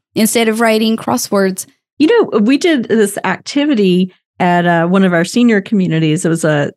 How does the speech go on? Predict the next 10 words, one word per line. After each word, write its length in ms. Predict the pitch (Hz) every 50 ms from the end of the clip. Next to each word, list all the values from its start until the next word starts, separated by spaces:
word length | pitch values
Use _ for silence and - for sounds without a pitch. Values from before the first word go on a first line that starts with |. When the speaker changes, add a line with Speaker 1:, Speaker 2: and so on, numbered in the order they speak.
| _ _
Speaker 2:
independent, 560 | - 196 185 196 185 - 180 151 156 165 147 117
or 80 | 175 175
senior 300 | 180 - 233 208 165 156
apartments, 500 | 156 - 180 165 - - 147 151 175 -
actually. 420 | 147 156 - - - 131 - - - _ _ _ _ _ _ -
And 220 | 190 185 185 185
it 40 | 185
was 220 | 180 196 190 190 -
Halloween. 580 | - - 226 208 214 247 269 196 135 170 - - - - _ _ - - - - _ -
And 500 | 226 220 214 214 208 208 202 202 196